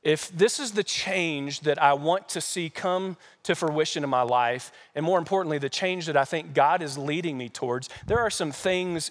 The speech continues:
in our lives, each of our lives, that we would, we could quickly point to that we would say are tripping us up.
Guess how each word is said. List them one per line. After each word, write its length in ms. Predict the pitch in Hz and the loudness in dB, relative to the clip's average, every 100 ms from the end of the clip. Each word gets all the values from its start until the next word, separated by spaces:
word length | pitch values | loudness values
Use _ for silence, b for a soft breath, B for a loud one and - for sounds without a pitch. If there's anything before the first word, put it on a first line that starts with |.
| - | -2
in 300 | 151 151 147 | 0 0 2
our 200 | 135 123 | 4 4
lives, 420 | 127 123 113 - | 4 4 2 -2
each 180 | 208 208 | -4 -2
of 100 | 190 | 4
our 120 | 143 | 4
lives, 420 | 135 131 120 120 - B B | 6 4 4 0 -6 B B
that 140 | 147 | 0
we 120 | 180 | 0
would, 160 | 220 185 190 | 0 -2 -2
we 120 | 240 | -4
could 200 | 202 - | -4 -6
quickly 420 | - 226 220 180 | 4 4 4 -4
point 380 | - 170 160 - | -2 -4 -4 -4
to 180 | 135 131 | -6 -4
that 120 | 131 | -4
we 120 | 165 | -4
would 160 | 147 - | -4 -2
say 160 | 143 | 0
are 100 | 123 | 0
tripping 380 | - 131 117 113 | -2 -6 -6 -8
us 140 | - | -10
up. 160 | - | -10